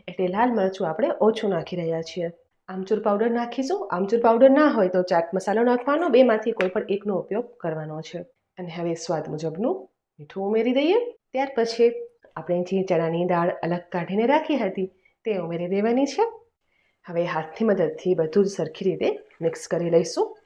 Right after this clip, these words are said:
ખૂબ જ સરળતાથી થઈ જશે અને આ દાળ વડા ખાવામાં ખૂબ જ ટેસ્ટી લાગતા હોય છે. મગદાળના વડા તો આપણે almost ઘરે બનાવતા જ હોઈએ છીએ.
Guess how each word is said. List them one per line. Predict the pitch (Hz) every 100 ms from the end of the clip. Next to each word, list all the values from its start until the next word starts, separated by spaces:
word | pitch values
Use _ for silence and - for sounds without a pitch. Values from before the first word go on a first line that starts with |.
| _
ખૂબ | - 165 175
જ | 170 - 185 - _ _
સરળતાથી | - 190 180 175 156 190
થઈ | 202 214
જશે | 233 233 381 415 - - -
અને | 165 -
આ | - 196
દાળ | 226 214 190
વડા | 156 175 240
ખાવામાં | 247 165 175 170 175
ખૂબ | 170 - 214 208 - 269
જ | - - -
ટેસ્ટી | 175 160 - 214
લાગતા | 175 175 190
હોય | 208 233
છે. | 302
મગદાળના | 254 233 233 277 262 254
વડા | 226 233
તો | 240
આપણે | - 202 226 233 - - -
almost | 208 196 196 185
ઘરે | 190 180
બનાવતા | 160 160 165 214
જ | 214
હોઈએ | - 226 233
છીએ. | 247 349